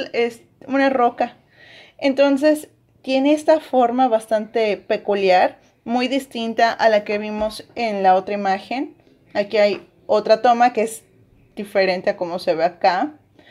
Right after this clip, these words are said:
Y bueno, aquí. Y bueno, es pequeña también.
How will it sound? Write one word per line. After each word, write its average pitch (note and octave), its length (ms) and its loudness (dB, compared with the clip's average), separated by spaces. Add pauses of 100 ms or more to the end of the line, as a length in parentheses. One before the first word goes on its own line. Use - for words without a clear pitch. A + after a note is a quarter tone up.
(580)
Y C4 240 2
bueno, G#3 260 2
aquí. G#3 540 -8 (1400)
Y C4+ 280 0
bueno, A3 200 -2 (100)
es C4 180 2
pequeña B3 460 0
también. F3+ 520 -4